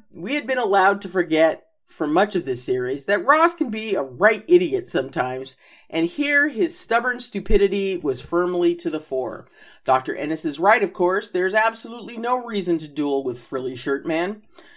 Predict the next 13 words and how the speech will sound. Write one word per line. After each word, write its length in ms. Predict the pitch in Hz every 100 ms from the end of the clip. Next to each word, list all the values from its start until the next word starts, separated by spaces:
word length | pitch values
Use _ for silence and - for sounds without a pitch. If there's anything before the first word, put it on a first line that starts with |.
| _ -
It 240 | 165 156
was 200 | 160 156
known 280 | 185 214 240
all, 400 | - 190 202 208
to 240 | - 226 -
all 340 | 180 226 262
of 140 | 262 208
London 460 | 262 294 202 139
that 180 | 135 123
Frilly 340 | - 151 139 135
Shirt 280 | 156 139 160
Man 300 | 143 175 175
was 320 | 139 127